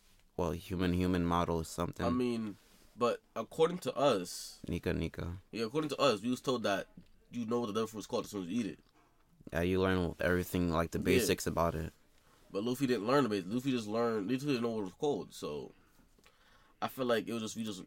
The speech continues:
Speaker 2: like, like I said, it was, like, it was, it was just a plot twist in the anime. Like, you was told one thing, and it was another thing.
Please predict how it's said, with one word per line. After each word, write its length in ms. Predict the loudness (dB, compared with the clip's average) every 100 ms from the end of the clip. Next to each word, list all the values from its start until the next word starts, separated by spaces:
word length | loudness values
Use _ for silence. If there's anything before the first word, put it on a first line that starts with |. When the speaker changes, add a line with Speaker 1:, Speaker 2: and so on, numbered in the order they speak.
| _
Speaker 2:
like, 200 | -4 -2
like 160 | 0 -4
I 40 |
said, 180 | -4 -2
it 80 | -2
was, 140 | -4
like, 160 | -6 -6
it 40 | -8
was, 100 | -8
it 100 | -10
was 100 | -10
just 280 | -12 -12 -12
a 40 |
plot 280 | 0 0 0
twist 180 | -4 -8
in 60 |
the 80 | -8
anime. 260 | -8 -8 -12 -14 -12
Like, 260 | -12 -12 -20 -14
you 100 | -6
was 200 | -2 -2
told 220 | -2 -2
one 200 | 2 2
thing, 300 | 2 0 -2
and 80 | -4
it 40 | -6
was 100 | -4
another 200 | -2 -2
thing. 240 | -4 -12